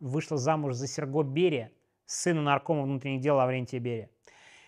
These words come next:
В своих воспоминаниях Марфа Пешкова пишет, что Берия-старший предпочитал не встречаться с пожилой родственницей. Если она заставала его дома, просто запирался в кабинете и не выходил,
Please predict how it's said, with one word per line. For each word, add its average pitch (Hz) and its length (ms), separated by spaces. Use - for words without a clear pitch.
В - 80
своих 233 200
воспоминаниях 208 680
Марфа 165 320
Пешкова 190 480
пишет, - 460
что - 240
Берия-старший 147 840
предпочитал 151 640
не 170 220
встречаться - 880
с - 160
пожилой 120 420
родственницей. 147 680
Если 160 400
она 143 180
заставала 135 440
его 131 220
дома, 208 300
просто 156 680
запирался 120 560
в - 80
кабинете 151 500
и - 180
не 139 140
выходил, 139 560